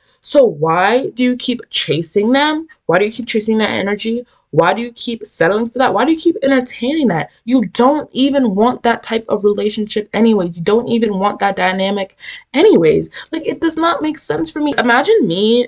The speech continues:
calling debt collectors and, like, chasing them, like, "Take my money, take my money, take my money."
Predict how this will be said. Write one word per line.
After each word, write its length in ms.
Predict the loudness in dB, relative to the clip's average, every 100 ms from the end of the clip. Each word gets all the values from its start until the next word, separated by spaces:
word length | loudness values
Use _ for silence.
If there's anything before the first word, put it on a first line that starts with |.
| _
calling 460 | -4 0 2 2 2
debt 260 | 0 -2
collectors 640 | -2 -2 -2 0 2 2 0
and, 160 | -6
like, 160 | -6 -4
chasing 400 | 0 0 0 -6
them, 120 | -6
like, 200 | -8 -10 -20 -20 _ -6
"Take 160 | -2 0
my 80 |
money, 260 | 2 0 -2
take 200 | -4 -4
my 120 | 0
money, 220 | 0 0
take 160 | 0 0
my 100 | 2
money." 320 | 2 2 0